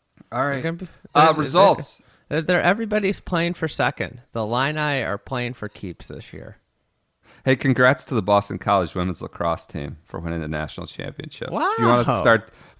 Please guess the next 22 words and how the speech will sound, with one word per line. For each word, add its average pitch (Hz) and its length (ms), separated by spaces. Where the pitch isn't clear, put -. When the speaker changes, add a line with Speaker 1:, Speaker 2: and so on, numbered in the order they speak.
Speaker 1:
pumping 127 320
up 120 160
your 107 140
alma 107 180
mater, 98 400
I 92 80
gotta 107 180
say, - 280
I - 20
Speaker 2:
I, - 20
Speaker 1:
got 330 180
Speaker 2:
I'm 330 40
not 359 200
Speaker 1:
into 220 100
Speaker 2:
pumping 349 320
up 311 160
my, 269 280
I'm 233 200
talking 220 380
about 196 400
m-, - 220
men's 190 580